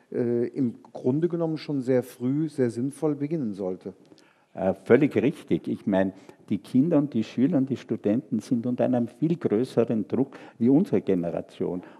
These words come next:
Speaker 2: Und du weißt wahrscheinlich, dass die höchste Selbstmordrate in Japan bei Schülern sind. Ja? Und wenn man denen schon gibt, eine Tablette oder zwei, also ich empfehle einen in der Früh am Schulweg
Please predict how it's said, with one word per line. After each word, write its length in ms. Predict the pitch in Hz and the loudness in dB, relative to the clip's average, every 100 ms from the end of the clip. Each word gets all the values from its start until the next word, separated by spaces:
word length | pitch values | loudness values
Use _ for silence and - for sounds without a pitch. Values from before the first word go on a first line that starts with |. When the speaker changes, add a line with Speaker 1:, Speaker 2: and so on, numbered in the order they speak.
| - | -10
Speaker 2:
Und 180 | 101 - | -4 0
du 100 | 104 | 6
weißt 300 | 101 120 - | 8 8 4
wahrscheinlich, 540 | 117 - 113 123 - | 2 2 0 0 0
dass 200 | 110 - | -2 0
die 140 | 110 | 0
höchste 380 | 101 147 - 143 | 2 2 2 0
Selbstmordrate 1120 | - 110 - - 147 127 98 90 95 - 123 131 - - | 2 0 0 -6 0 0 0 -2 -2 2 4 4 -2 -6
in 160 | 117 107 | -2 2
Japan 560 | 87 90 - 131 151 - - | 2 2 2 0 0 -6 -4
bei 120 | 113 | -2
Schülern 420 | 107 226 254 90 | -2 2 2 2
sind. 340 | - - 73 - _ _ _ - | -2 -12 -14 -14 _ _ _ -4
Ja? 160 | 110 - - | -4 -4 -10
Und 180 | 135 104 | -6 2
wenn 160 | 113 127 | 4 6
man 240 | 131 117 | 4 2
denen 400 | 110 113 170 170 | 2 4 4 0
schon 440 | 147 - 117 143 - - | 0 4 4 4 -2 0
gibt, 240 | 131 - | 2 2
eine 280 | 101 107 135 | 0 2 2
Tablette 560 | 131 - 101 117 - | 2 0 0 0 2
oder 240 | 107 98 92 | 0 0 -4
zwei, 320 | - 85 104 | -2 2 4
also 220 | 113 104 | 4 2
ich 240 | 107 110 - | -2 -2 -2
empfehle 420 | 107 98 107 104 | -2 2 2 4
einen 360 | 95 107 120 | 2 2 2
in 80 | 110 | 2
der 100 | 104 | 0
Früh 220 | - 107 | 0 0
am 100 | 120 | 0
Schulweg 540 | 95 - 117 147 143 | 0 0 0 2 0